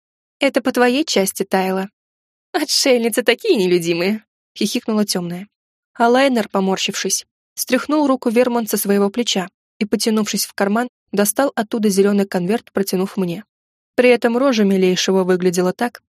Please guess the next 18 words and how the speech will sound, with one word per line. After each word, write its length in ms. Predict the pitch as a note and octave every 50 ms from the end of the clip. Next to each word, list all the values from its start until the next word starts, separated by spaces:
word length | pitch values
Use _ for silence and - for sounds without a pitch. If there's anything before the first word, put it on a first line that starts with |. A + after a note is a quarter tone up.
| _
что 200 | - - - -
я 180 | A#3 A3 A3+ A3+
усомнилась 580 | A3+ A3 - B3+ B3 A#3 A3 G3+ F#3+ F#3 F3+ -
в 60 | -
эффективности 600 | F#3 - G3+ G3 - - G3 F#3 F3+ - - G3+
строжайшего 640 | - - - G3 F#3+ F#3 F#3 F3+ F3 - - F#3 F3+
запрета 420 | F#3 F3+ - F#3+ F3+ - F3+ F3
Академии 580 | F3+ - F#3+ F3+ F#3 A3+ B3 A3+ F#3+ E3 E3 - _ _ _ -
на 160 | - G3 F#3+
убийство 420 | F#3+ F#3+ F3+ F#3+ - - - F#3 F#3+
адептов. 440 | F#3+ F3 E3 _ - - - - _ _ _ _ _ _ _ _ _ _ _ -
«Приглашаешь 840 | - - A#3 G3 G#3 G#3 G3+ G3 - - G#3 F#3+ F#3+ F#3+ F#3 - - -
Ареечку 640 | G#3+ G3 F#3+ G3 G3+ F#3+ F3 F3+ - - - -
на 200 | F#3 F3 F3+ F3+
бал?» 360 | F3 D#3 F3 F3 F#3 G3+ C4 - _ _ _ _ _ -
хитро 320 | - - A3 G#3 A#3 G#3+
прищурилась 600 | G#3 - F#3+ F#3 - - G#3 F#3+ F3+ F3+ F#3 - -
Вермонт. 400 | F#3+ F3 F3 E3+ E3+ F3+ -